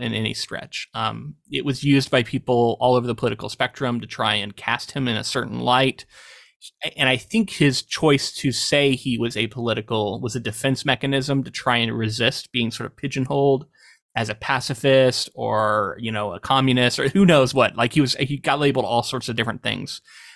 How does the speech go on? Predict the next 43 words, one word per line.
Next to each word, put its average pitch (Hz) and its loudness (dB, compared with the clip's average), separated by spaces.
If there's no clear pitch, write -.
um, 110 0
and, 123 0
and 120 -2
depending 123 2
on, 113 2
like, 110 0
who 135 4
was 120 0
talking 110 -4
and 123 -6
talking 117 -2
about 110 -4
the 120 -8
book. 104 -8
So - 0
he, 160 2
I 147 -6
think 240 2
he 220 4
was 170 4
really 147 6
trying 120 2
to, 113 -4
like, 107 -2
keep - 0
as 127 -6
much 127 4
of 127 4
that 113 2
off 120 0
of 127 -4
the 120 0
book 117 -2
as 113 -6
possible 170 2
and 123 -2
let 131 6
it - -2
sort 143 4
of 120 0
speak - -2
for 117 -4
itself, 120 2